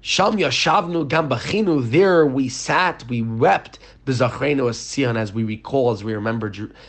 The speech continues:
Zion, Jerusalem. Al aravim b'seicha talinu kinarasenu. We describe how we hung our harps on willows there. Ki sham she'elunu shavenu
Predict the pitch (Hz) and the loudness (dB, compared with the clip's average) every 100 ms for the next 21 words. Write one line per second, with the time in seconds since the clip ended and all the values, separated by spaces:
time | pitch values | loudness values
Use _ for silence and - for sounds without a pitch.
0 | - - - 110 113 123 139 123 107 98 | -20 -20 -16 -8 -2 0 2 0 -4 0
1 | 123 147 - 117 92 - - - - - | 2 2 0 -4 -6 -10 -20 -18 -16 -16
2 | - - _ - 127 131 131 131 170 165 | -20 -20 _ 0 2 4 6 6 4 2
3 | 170 139 123 - 175 160 160 151 147 - | -4 -4 -6 0 0 2 2 4 4 0
4 | - 139 139 143 226 208 175 - 151 147 | -2 2 2 2 2 2 2 0 0 2
5 | 131 120 123 107 104 120 127 - 156 170 | 2 0 -2 -2 -4 -4 -4 0 2 2
6 | 156 147 143 107 175 190 170 - - - | 2 0 -2 0 0 0 -6 -12 -20 -18
7 | - 156 156 151 127 - 196 185 - - | -2 2 6 4 2 2 4 4 0 -12
8 | - - - _ _ - 135 135 123 135 | -16 -18 -20 _ _ 0 2 2 -2 -2
9 | 131 196 196 143 135 127 - - _ _ | 4 6 6 4 4 -2 -8 -14 _ _
10 | _ - 127 120 107 - _ _ _ - | _ -2 2 4 2 -4 _ _ _ -6
11 | 175 156 - - 202 214 196 185 - 175 | -2 0 0 4 4 4 0 -4 -4 0
12 | 156 147 170 185 160 135 139 127 139 156 | 2 2 2 2 2 2 0 0 2 2
13 | 143 | 2